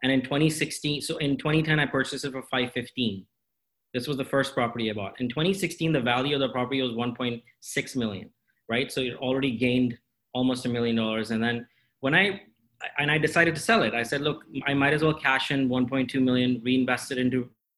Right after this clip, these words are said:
real estate, you know, multiply, go into a more area which is, has more potential to grow rather than stick with the saturated neighborhood."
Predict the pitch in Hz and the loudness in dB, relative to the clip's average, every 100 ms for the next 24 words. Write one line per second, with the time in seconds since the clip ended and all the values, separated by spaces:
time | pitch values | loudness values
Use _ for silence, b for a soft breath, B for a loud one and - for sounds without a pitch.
0 | - 127 120 117 131 123 123 B B _ | -8 -2 0 0 2 2 0 B B _
1 | _ - 127 123 131 127 - 127 127 117 | _ 0 4 6 4 2 0 4 4 4
2 | 127 127 127 123 131 131 123 123 123 120 | 2 2 0 2 2 2 2 2 2 -2
3 | 117 110 117 117 123 123 120 120 117 117 | -6 -2 -2 2 2 0 -2 -2 -2 -6
4 | 113 117 117 110 120 120 117 - 120 - | 0 2 4 2 0 0 -2 -2 -6 -4
5 | 117 113 120 113 - 120 117 113 110 113 | -4 -2 -2 -4 -2 -2 0 0 -2 -4
6 | 135 | -6